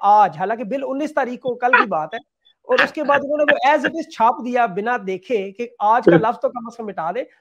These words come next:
अब उसमें ये लिखा है बाकायदा, वो बार-बार, अच्छा ये लोग कह रहे हैं जी कि आर्टिकल सेवेंटी फ़ाइव के तहत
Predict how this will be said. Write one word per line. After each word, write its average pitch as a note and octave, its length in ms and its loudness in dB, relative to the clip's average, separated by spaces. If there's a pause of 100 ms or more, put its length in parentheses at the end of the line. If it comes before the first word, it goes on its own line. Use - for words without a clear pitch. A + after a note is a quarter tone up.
(280)
अब B3+ 120 4
उसमें E4 300 -4
ये D#4 100 -4
लिखा D4+ 300 -4
है C4 100 2
बाकायदा, F#3+ 380 -4
वो A3 140 -2
बार-बार, B3 380 0
अच्छा C#4 180 -6
ये B3+ 100 -8
लोग B3 200 -6
कह B3 120 -6
रहे B3+ 100 0
हैं A3+ 40 -8
जी B3 80 -14
कि B3+ 80 -10
आर्टिकल A3 380 -4
सेवेंटी G#3+ 320 -10
फ़ाइव G3 300 -4
के A3 60 -10
तहत F#3+ 300 -6